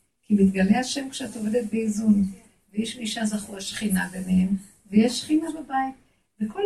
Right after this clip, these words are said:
אחד שמח, כי הוא לא עבד יותר מדי לטובת השני ומה שאני נותן לו.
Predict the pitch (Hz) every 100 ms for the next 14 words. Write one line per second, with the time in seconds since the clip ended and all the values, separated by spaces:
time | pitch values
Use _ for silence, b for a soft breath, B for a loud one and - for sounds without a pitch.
0 | 415 403 - 349 339 330 311 - 254 247
1 | 285 311 277 269 254 285 269 226 254 247
2 | 214 240 233 240 208 240 254 220 247 -
3 | 233 240 214 247 247 226 185